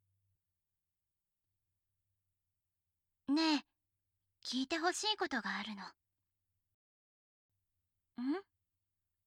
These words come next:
改まってどうしたの？何でも話したらいいわ。実はね、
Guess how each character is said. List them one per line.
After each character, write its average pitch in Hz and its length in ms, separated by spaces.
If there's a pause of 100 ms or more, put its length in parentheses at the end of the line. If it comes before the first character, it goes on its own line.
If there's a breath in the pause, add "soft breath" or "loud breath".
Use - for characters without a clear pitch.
(100)
改 285 400
ま 359 120
っ 381 60
て 277 140
ど 233 160
う 330 80
し - 60
た 302 120
の？ 202 280 (1400)
何 247 260
で 302 100
も 311 140
話 311 300
し - 40
た 359 120
ら 233 120
い 214 180
い 196 60
わ。 190 320 (3000)
実 262 300
は 302 160
ね、 214 300